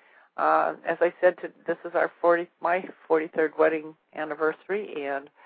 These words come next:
for the last forty-two years, um, on July twenty-fourth, my husband and I and our family has always ate Chinese food. So guess what we ate tonight?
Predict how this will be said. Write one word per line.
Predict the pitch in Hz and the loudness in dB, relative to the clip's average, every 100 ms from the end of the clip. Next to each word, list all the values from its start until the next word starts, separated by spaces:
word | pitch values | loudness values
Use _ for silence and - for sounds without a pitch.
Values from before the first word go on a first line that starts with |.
| - _ _ _ | -20 _ _ _
for | - | -4
the | 170 | 2
last | 165 180 214 - | 6 6 6 2
forty-two | - 190 180 - 180 | 0 0 0 -8 -10
years, | 175 160 147 151 196 - _ - - | -8 -2 -2 -2 -4 -10 _ -18 -4
um, | 147 156 151 170 - | 0 2 2 -2 -4
on | 160 160 | -4 -4
July | - 156 156 160 | -8 -4 -4 -4
twenty-fourth, | - 156 156 - 156 185 _ _ _ _ _ | -14 -14 -10 -2 0 -2 _ _ _ _ _
my | - 165 | -6 0
husband | 165 160 165 165 | 0 0 -4 -4
and | 151 | -2
I | 147 | 0
and | 175 | 0
our | 170 147 - | -2 -2 -4
family | 151 143 160 160 | -6 -4 -4 -4
has | 147 - | -6 0
always | 143 147 156 | 4 4 2
ate | 151 139 _ | -4 -6 _
Chinese | 160 156 185 190 - | -12 -10 -12 -14 -8
food. | 135 - | -8 -6
So | 143 139 | -8 -2
guess | 160 165 | -2 2
what | 165 - | 2 2
we | 175 | 0
ate | 180 - - | -6 -8 -6
tonight? | 165 233 180 | -2 -2 -2